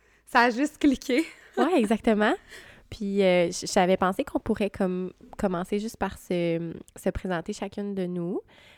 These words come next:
Speaker 2: pour vous mettre un peu en contexte. Euh, on aimerait ça aussi vous parler aujourd'hui de, euh, un peu l'idée, qu'est-ce qui nous est venu pour, euh, commencer le podcast, puis,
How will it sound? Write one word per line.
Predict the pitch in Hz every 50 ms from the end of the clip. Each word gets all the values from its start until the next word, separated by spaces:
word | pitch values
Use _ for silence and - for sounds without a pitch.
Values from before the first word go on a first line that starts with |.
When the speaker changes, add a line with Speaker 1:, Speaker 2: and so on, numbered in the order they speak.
| _ _
Speaker 2:
pour | - - 196
vous | 185 185 185
mettre | 180 175 180 214
un | 180
peu | 185 202
en | 190 185
contexte. | 190 - 175 165 - - 175 185 190 196 208 - - - -
Euh, | 165 160 156 156 151 156 156 -
on | - 170 170 170
aimerait | 160 165 170 170
ça | 165 - 196
aussi | 190 - - 196
vous | 180
parler | - - 170 180 185
aujourd'hui | 185 180 180 170 165 170 180 185
de, | 175 175 165 160 156 151
euh, | 156 151 147 - - _ _ - -
un | 175 165
peu | - 220
l'idée, | 233 254 233 185 - 180 180 190 202 214 214 -
qu'est-ce | 180 185 - -
qui | - 190 175 170
nous | 175 170 170
est | 170
venu | 165 175 175 175 185
pour, | 185 - - 170 165 - 160
euh, | 160 -
commencer | - 170 165 160 165 - 175
le | 185
podcast, | - 202 190 _ - 165 160 170 220 262 - -
puis, | - - 170 165 165